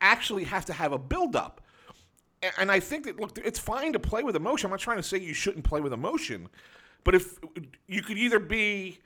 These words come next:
if, if you're asking me, would I rather the team kinda be where they are right now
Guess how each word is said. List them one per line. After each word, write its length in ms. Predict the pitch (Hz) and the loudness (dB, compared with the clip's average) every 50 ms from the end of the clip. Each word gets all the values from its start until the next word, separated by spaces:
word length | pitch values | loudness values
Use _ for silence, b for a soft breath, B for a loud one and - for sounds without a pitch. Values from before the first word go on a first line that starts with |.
| _ _ | _ _
if, 160 | - - - - | -10 -6 -6 -6
if 100 | 175 170 | -4 -2
you're 180 | 277 320 277 | -2 4 6
asking 220 | 247 226 226 - 214 | 6 6 6 4 0
me, 60 | 185 | 2
would 140 | 160 160 156 | 6 6 6
I 40 | |
rather 320 | 165 170 190 196 226 240 220 | 6 8 6 6 6 6 4
the 80 | 226 | 2
team 260 | 185 - - 208 202 196 | 0 -4 -2 -2 -2 -2
kinda 260 | - 190 190 190 180 | 0 0 0 0 0
be 180 | 147 185 175 | -2 -6 -4
where 180 | 165 160 165 160 | 2 4 6 6
they 140 | 156 151 151 | 6 6 4
are 500 | - 147 147 156 160 165 165 165 165 - - b b b b b b b b b b _ _ _ - | 4 4 6 6 6 6 6 4 2 -4 -14 b b b b b b b b b b _ _ _ -4
right 260 | - 143 160 160 156 156 | 2 4 4 4 4 2
now 520 | 160 151 151 156 160 165 175 175 165 - | 2 2 4 4 4 4 2 0 -4 -12